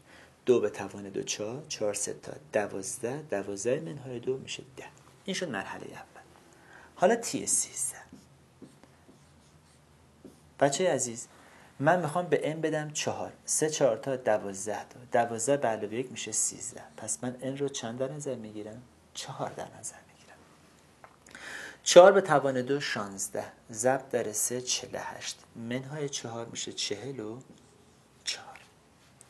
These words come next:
بعدی تی شانزده.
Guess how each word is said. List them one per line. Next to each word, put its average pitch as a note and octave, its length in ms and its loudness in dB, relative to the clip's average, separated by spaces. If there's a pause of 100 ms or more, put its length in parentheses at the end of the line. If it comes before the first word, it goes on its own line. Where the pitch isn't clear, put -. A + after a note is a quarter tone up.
(540)
بعدی B2 400 6 (440)
تی G#2+ 280 -8
شانزده. - 640 -10